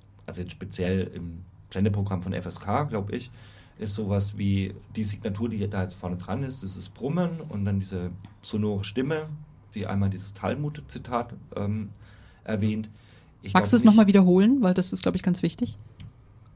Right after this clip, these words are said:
Speaker 1: Die Signatur einfach?
Speaker 2: Ja.
Speaker 1: Ja, ich kann die einfach nochmal kurz anlaufen lassen von dem einen Stolperstein.
Speaker 2: Währenddessen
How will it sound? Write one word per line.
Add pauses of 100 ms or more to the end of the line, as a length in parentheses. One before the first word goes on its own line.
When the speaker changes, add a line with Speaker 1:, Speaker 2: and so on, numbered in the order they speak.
(520)
Speaker 1:
Die
Signatur
einfach?
Speaker 2:
Ja.
Speaker 1:
Ja,
ich
kann
die
einfach
nochmal
kurz
anlaufen
lassen
von
dem
einen
Stolperstein. (3500)
Speaker 2:
Währenddessen